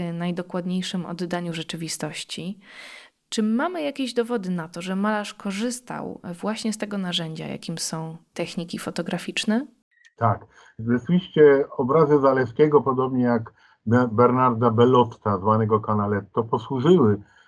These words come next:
Speaker 2: po drugiej wojnie światowej do odbudowy stolicy. Plan Zachwatowica przewidywał odbudowę Warszawy, tej starej Warszawy, taką, jaką uda nam się przywrócić w jej pierwotnym kształcie. Marcin Zalewski,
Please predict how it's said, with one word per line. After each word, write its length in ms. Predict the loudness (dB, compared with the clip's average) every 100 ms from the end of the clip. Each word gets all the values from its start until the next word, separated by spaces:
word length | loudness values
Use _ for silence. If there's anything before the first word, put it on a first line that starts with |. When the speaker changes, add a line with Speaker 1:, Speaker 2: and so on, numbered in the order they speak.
| 0
Speaker 2:
po 120 | 2
drugiej 300 | 4 2 4
wojnie 300 | 4 4 4
światowej 600 | 2 0 4 4 4 2
do 160 | 6 4
odbudowy 480 | 4 2 4 2 0
stolicy. 640 | 0 0 0 -6 -6 -4
Plan 220 | 0 2 2
Zachwatowica 760 | 0 -2 -2 -2 -4 -6 -6
przewidywał 760 | -4 -4 -4 -4 -4 -4 -4 -6 -16 _ _ -8 -2
odbudowę 800 | 0 2 4 6 8 6 6 4 -2
Warszawy, 840 | -4 0 2 2 0 2 2 0 0
tej 140 | -6
starej 420 | -4 2 4 4 2
Warszawy, 560 | 0 -2 -2 -2 -4
taką, 520 | -2 -2 -2 -2 -4 -6 _ _ _ -4
jaką 420 | -4 -2 -4 -2
uda 260 | 0 2 4
nam 220 | 4 2
się 400 | 0 -2 0 -4 -2
przywrócić 840 | 0 6 6 4 0 -4 -6 -20 -12
w 80 | -2
jej 340 | 4 4 2 0
pierwotnym 560 | 0 4 2 2 -6
kształcie. 600 | -6 -4 -2 -4 -10 _ _ -10 -4 0
Marcin 380 | 2 4 6 6
Zalewski, 760 | 6 6 4 2 -2 0 0